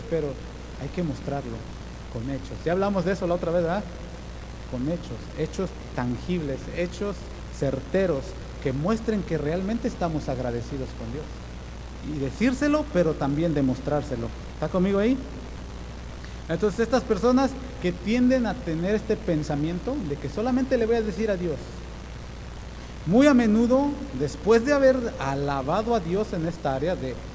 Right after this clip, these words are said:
confesar, después de haber dado la gloria a Dios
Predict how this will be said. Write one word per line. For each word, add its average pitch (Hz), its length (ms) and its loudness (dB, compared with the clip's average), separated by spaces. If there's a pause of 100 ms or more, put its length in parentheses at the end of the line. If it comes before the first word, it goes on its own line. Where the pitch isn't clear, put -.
(120)
confesar, 147 600 -2 (1800)
después 208 400 4
de 262 100 8
haber 233 280 6
dado 220 420 4 (400)
la 147 140 -2
gloria 190 440 2
a 202 40 2
Dios 180 260 0